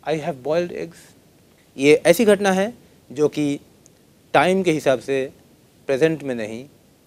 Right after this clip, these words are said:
लेकिन ठीक से पास्ट में भी नहीं, एक ऐसे बीच में आता है जो कि प्रेजेंट ही है,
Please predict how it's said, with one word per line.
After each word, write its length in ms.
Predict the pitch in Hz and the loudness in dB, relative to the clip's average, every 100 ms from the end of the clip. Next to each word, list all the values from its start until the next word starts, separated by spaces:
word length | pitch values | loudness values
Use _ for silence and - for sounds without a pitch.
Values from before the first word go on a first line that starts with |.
| _ _ _ _ _ _ _ | _ _ _ _ _ _ _
लेकिन 260 | 139 156 170 | -4 -2 -2
ठीक 200 | 190 180 | -2 -2
से 100 | 196 | 0
पास्ट 340 | 185 180 190 | 4 4 4
में 80 | 190 | 0
भी 120 | 160 | 0
नहीं, 360 | 127 110 117 156 _ _ _ _ | -2 -6 -10 -14 _ _ _ _
एक 160 | 165 175 | -4 0
ऐसे 240 | 196 220 | 2 2
बीच 240 | 196 202 202 | 0 -2 -2
में 100 | 202 | 0
आता 240 | 175 156 | 2 2
है 200 | 131 165 - _ _ _ 165 | 0 -2 -8 _ _ _ -6
जो 100 | 185 | -2
कि 220 | 220 190 - | -2 -4 -4
प्रेजेंट 360 | 175 160 180 185 | 0 2 2 0
ही 260 | 175 254 | -2 4
है, 460 | 254 247 151 254 | 6 8 8 4